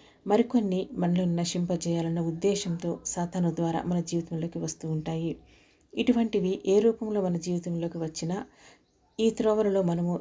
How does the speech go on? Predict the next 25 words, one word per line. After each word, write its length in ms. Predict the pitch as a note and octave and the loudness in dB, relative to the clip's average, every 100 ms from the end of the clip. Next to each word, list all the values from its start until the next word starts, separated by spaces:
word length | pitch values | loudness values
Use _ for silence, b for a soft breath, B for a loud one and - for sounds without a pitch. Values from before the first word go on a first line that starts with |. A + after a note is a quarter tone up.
| - | -2
నడిచి, 420 | F3 F3 - F3 | -2 0 -4 -4
మనము 280 | F3+ E3+ E3+ | -2 0 0
నశించిపోకుండా 840 | E3 E3 D#3+ D#3+ D#3+ D#3+ D#3+ D#3 D#3+ | 0 -2 -6 -8 -6 -6 -6 -4 -4
ఉండాలి 460 | D#3+ E3+ E3 E3+ E3+ | -2 0 0 0 -2
అనంటే, 440 | D#3+ D#3+ F3+ - b b b b b b - | -2 -2 -2 -4 b b b b b b -6
జ్ఞానమై 600 | F#3 G3+ G#3+ A3 A3 A3+ - - - | 0 2 4 4 4 2 0 -8 0
ఉన్న, 320 | E3+ E3+ F3 E3 | 0 0 -4 -4
జ్ఞానమునకు 640 | F3 F3 G#3 G#3 F3+ - | -2 0 2 2 0 -2
ఆధారమై 640 | E3 E3 F3 F#3+ F3+ E3+ F3 _ b b b b _ _ _ _ _ F#3+ | -4 -2 -2 0 0 0 -4 _ b b b b _ _ _ _ _ 0
ఉన్న 260 | F#3 F3 | 2 2
దేవుని, 560 | D#3+ F3+ F#3 F3 F3+ - - | 2 4 4 4 2 -2 -6
దేవుని 260 | F3+ F#3 F3 | 0 2 2
వాక్యముల 520 | E3+ E3+ - E3+ E3+ | 2 -2 -4 -4 -2
ఉపదేశమును 600 | D#3+ D#3+ D#3+ G3 G#3 F#3+ | -2 -2 0 0 0 0
అనుసరించి 540 | E3 D#3+ E3 D#3+ - F3 | 0 -2 -4 -4 -4 -4
మనము 260 | E3 D#3+ | -2 -2
నడవాలి 540 | D#3+ D#3 D#3 E3 E3 - - | 0 0 0 -2 -4 -6 -6
అని 220 | E3 G#3+ - | -4 -4 -4
ఈ 80 | E3 | -4
వాక్యం 480 | D#3+ D#3+ - E3+ E3 | -4 -6 -6 -4 -2
మనకు 200 | E3 D#3+ | -4 -4
తెలియజేస్తుంది. 880 | D#3 D#3 D#3+ D#3 D#3 - D#3+ E3+ - B B B B B - | -2 -2 -2 -4 -4 -6 -2 -2 -4 B B B B B -12
సామెతలు 500 | - G3 F#3 F3+ E3+ | -2 0 0 0 0
మూడవ 300 | E3 E3+ E3 | 2 2 2
అధ్యాయము 400 | D#3+ D#3 E3+ E3 | 0 -2 -2 -2